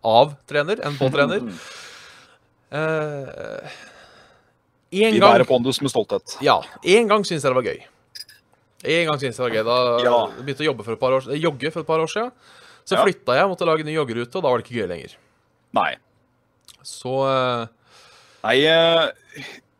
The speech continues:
Speaker 2: mitt største problem, fordi jeg har vært der selv og at jeg har opplevd trening som noe svært positivt og veldig gøy,
Speaker 1: Ja.
Speaker 2: eh,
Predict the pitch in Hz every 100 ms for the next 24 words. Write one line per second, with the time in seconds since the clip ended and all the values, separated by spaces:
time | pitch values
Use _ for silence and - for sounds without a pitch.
0 | _ _ - 143 214 - - - - 208
1 | - - 165 175 190 220 - - 170 180
2 | - 151 170 147 139 - 131 123 - 110
3 | 101 101 95 104 131 131 120 113 - 143
4 | 135 117 120 165 143 120 120 - 104 107
5 | - 107 - 185 151 113 95 127 349 277
6 | - _ - 208 - - 127 147 147 147
7 | 147 147 143